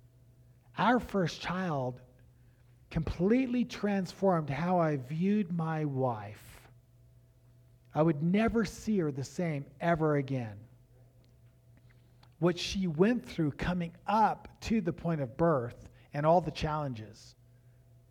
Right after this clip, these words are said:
in many ways frightening at times. All that she endured to give life, to give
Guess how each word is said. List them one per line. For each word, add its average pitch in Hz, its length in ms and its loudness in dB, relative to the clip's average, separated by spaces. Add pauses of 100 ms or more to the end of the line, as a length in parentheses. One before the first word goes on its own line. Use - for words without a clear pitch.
(800)
in 156 140 0
many 185 240 4
ways 131 500 2 (380)
frightening 131 720 -6 (520)
at 120 160 -10
times. 113 580 -10 (1700)
All 175 220 8
that 165 140 -2
she 180 220 -4
endured 135 520 -2 (1600)
to 147 140 -2
give 127 280 -2
life, 135 520 -2 (220)
to 123 140 -8
give 123 400 -4